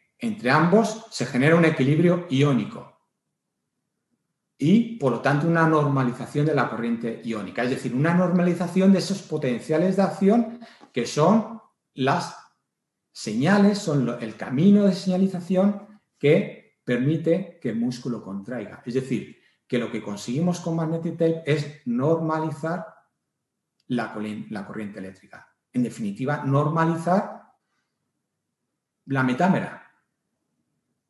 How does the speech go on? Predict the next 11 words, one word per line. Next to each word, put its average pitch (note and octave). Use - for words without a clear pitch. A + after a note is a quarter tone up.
Normalización F3
metamérica. G#2+
Es D3
un F3
normalizador D3+
metamérico. G2+
Es -
un D3+
nor-, D#3+
normalizador F3+
superficial F#3